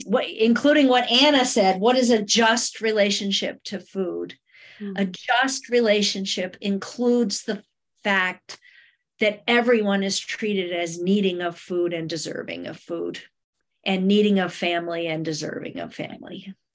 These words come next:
Speaker 2: A quick response to what Liz said, I maybe thinking about, um, like, there's that, the phrase that often goes around, especially around the holidays, right, of chosen family.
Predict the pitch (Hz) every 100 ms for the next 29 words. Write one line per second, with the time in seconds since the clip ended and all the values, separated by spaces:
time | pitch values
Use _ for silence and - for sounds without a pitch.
0 | - 190 - 202 202 180 - 165 202 -
1 | 165 151 175 185 - 170 156 - 165 165
2 | 165 170 175 160 160 156 147 - 156 151
3 | 139 - - 185 175 170 - 143 - _
4 | - 156 147 143 - _ _ _ - -
5 | 175 165 170 120 - 156 156 156 147 147
6 | 147 - - - 180 170 147 147 185 208
7 | 170 135 160 165 151 - 156 151 156 156
8 | 147 160 196 226 262